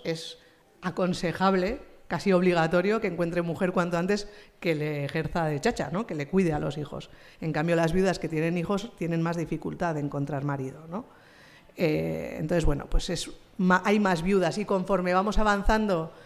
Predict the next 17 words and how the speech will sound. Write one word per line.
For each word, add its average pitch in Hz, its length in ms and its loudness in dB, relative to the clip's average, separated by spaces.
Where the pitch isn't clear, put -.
en 180 160 0
la 165 120 2
edad 175 180 2
de 196 80 2
las 190 160 2
mujeres 208 440 0
encontraremos 147 600 -4
también 165 400 -2
mayor 151 340 -2
porcentaje 156 540 -4
de 147 140 -2
viudas, 143 400 -10
obviamente. - 480 -18
Y 233 100 2
la 220 140 6
viudedad 233 440 6
también 285 500 4